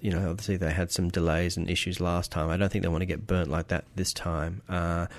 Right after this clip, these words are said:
this sensor has been around since, you know, for a while. They knew, as I say, they knew it was coming when they, uh, launched the last one, so this was always in the pipe. I don't know. They, they, they, they are, it's done, and it, they are, they are starting to build them.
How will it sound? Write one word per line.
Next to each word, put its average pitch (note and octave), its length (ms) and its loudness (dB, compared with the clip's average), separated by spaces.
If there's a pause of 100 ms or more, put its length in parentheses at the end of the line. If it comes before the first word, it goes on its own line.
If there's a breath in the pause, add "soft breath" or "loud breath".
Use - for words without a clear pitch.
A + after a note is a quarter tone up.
(140 loud breath)
this A2 240 4
sensor A2+ 380 8
has G2+ 160 6
been F#2 200 8
around F2+ 640 6
since, - 560 2 (500 loud breath)
you F#2+ 80 4
know, G2 120 8
for - 180 6
a A2 60 10
while. G2+ 300 8
They G2+ 120 6
knew, G2 160 6
as F#2 140 4
I G2+ 40 -2
say, G2+ 220 4
they E2+ 140 4
knew A2 220 8
it G#2 60 4
was F#2+ 140 2
coming G#2+ 640 6
when G2+ 240 4
they, F2+ 400 4
uh, F2 340 0
launched G2 380 0
the - 80 0
last F#2 380 2
one, E2+ 180 0
so - 80 -6
this E2+ 160 -6
was - 140 -2
always F#2+ 260 0
in F2 120 0
the E2+ 60 0
pipe. F2 320 -2 (800 loud breath)
I F#3+ 220 6
don't E3 80 12
know. A#2 180 10
They, G2+ 140 10
they, A2+ 300 6 (120)
they, G#2 160 6
they G2+ 240 8
are, G#2 220 8
it's - 220 0
done, A2+ 380 8
and G2 140 6
it, G2 220 6
they G2 120 8
are, G#2 240 6
they G2 180 4
are F#2+ 100 4
starting G2+ 260 4
to F#2+ 100 -2
build F2+ 260 4
them. D2+ 160 -4